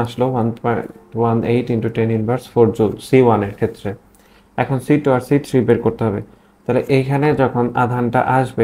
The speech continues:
এখানে দুইটা পয়েন্টে ভাগ হবে, একটা এই বরাবর যাবে, একটা এই বরাবর যাবে। তাহলে এই দিক দিয়ে আসবে কত? এই দিক দিয়ে আসবে কত,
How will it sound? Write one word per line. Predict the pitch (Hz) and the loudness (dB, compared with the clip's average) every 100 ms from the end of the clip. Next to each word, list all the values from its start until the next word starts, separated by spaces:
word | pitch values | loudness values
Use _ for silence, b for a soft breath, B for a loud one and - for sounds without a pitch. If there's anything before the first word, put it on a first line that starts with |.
| 113 | 0
এখানে | 120 117 | 0 0
দুইটা | 120 131 120 | 2 0 0
পয়েন্টে | 120 113 113 | 0 0 0
ভাগ | 113 104 | 0 0
হবে, | 101 107 | -2 -4
একটা | 107 120 113 123 | -4 -4 0 0
এই | 120 | 2
বরাবর | 127 120 120 | 2 0 0
যাবে, | 127 117 139 - B B - | 0 0 -2 -6 B B -8
একটা | 104 110 - | -4 -2 2
এই | 123 110 | 2 4
বরাবর | 110 104 101 | 2 0 -2
যাবে। | 107 - - | -4 -6 -4
তাহলে | 117 113 139 | -4 2 4
এই | 139 | 4
দিক | 135 139 | 4 4
দিয়ে | 135 | 2
আসবে | 123 - 127 | 2 -2 0
কত? | 123 123 120 - _ _ _ _ _ _ _ _ _ _ _ _ _ _ _ b b b b _ _ _ _ _ _ _ _ _ - 131 | 0 2 -2 -6 _ _ _ _ _ _ _ _ _ _ _ _ _ _ _ b b b b _ _ _ _ _ _ _ _ _ -2 2
এই | 135 | 4
দিক | 135 147 | 2 4
দিয়ে | 147 147 | 4 4
আসবে | 127 120 127 131 | 0 0 0 0
কত, | 131 | 4